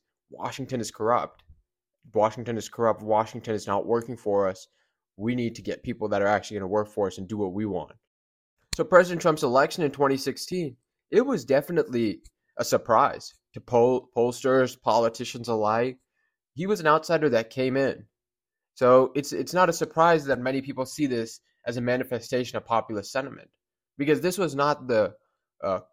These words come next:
regular Washington presidency, the status quo. This was different. And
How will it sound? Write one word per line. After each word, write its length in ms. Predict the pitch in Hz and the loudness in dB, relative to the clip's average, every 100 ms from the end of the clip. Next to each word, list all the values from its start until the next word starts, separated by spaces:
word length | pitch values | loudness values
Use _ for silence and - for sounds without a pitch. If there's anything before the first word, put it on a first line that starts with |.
| _ _ _ _ _ _ _ _ - | _ _ _ _ _ _ _ _ -18
regular 920 | 107 117 127 127 127 120 120 113 - | 0 2 2 2 4 4 4 0 -2
Washington 580 | 113 120 120 120 123 113 | 2 2 -2 -10 -10 -4
presidency, 960 | 120 113 107 110 107 113 107 107 107 _ _ _ _ _ _ _ | 0 0 0 -8 -6 -6 -4 -4 -8 _ _ _ _ _ _ _
the 260 | 98 104 98 | -10 -6 -6
status 440 | - 120 110 104 | -4 -2 -2 -4
quo. 480 | - 127 117 90 - - | -4 2 4 2 -4 -14
This 180 | 160 - | -14 -10
was 160 | 208 | -8
different. 360 | 123 135 92 - _ _ - | -6 -6 -8 -12 _ _ -8
And 300 | 104 107 | -6 -6